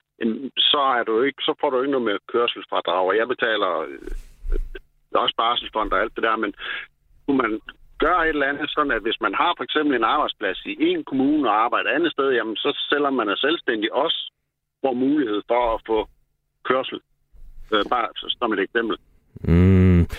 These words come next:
Speaker 2: altså, jeg har lidt den holdning, og jeg kommer fra en familie, hvor både min far og mor er selvstændige, at når man går ud på isflagen og selv, øh, driver virksomhed og selv tager risikoen, så får man jo også belønningen. Og derfor så skal der være forskel på at være selvstændig og lønmodtager.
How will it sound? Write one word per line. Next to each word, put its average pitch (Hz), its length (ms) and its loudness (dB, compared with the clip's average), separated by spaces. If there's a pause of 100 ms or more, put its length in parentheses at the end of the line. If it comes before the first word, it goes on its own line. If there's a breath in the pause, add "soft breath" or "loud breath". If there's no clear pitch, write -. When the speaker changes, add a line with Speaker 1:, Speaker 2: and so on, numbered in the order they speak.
(160 loud breath)
Speaker 2:
altså, 113 200 6
jeg 123 80 6
har 165 100 6
lidt 170 140 6
den 160 140 4
holdning, 110 520 6
og 104 240 4
jeg 110 120 4
kommer 143 220 4
fra 113 140 4
en 95 60 4
familie, 110 320 6
hvor 98 100 4
både 101 180 6
min 107 100 6
far 98 200 4
og 120 80 6
mor 104 220 6
er - 60 -2
selvstændige, 76 640 2 (280)
at 113 120 6
når 107 100 8
man 107 240 6
går 127 140 4
ud 160 120 6
på 147 100 6
isflagen 131 460 2
og 107 80 0
selv, - 280 2 (120)
øh, 95 340 4
driver 107 200 6
virksomhed 107 520 6
og 101 80 0
selv - 280 2 (360 soft breath)
tager 135 220 4
risikoen, 113 440 4
så - 80 -4
får 131 120 6
man 131 120 6
jo 104 100 6
også 120 120 2
belønningen. 95 480 2 (380 soft breath)
Og 98 120 2
derfor 139 220 6
så 143 120 4
skal 135 180 4
der 156 60 4
være 104 140 4
forskel 104 380 4
på 101 120 4
at 95 60 6
være 92 100 6
selvstændig 95 540 2
og 92 60 4
lønmodtager. 90 460 4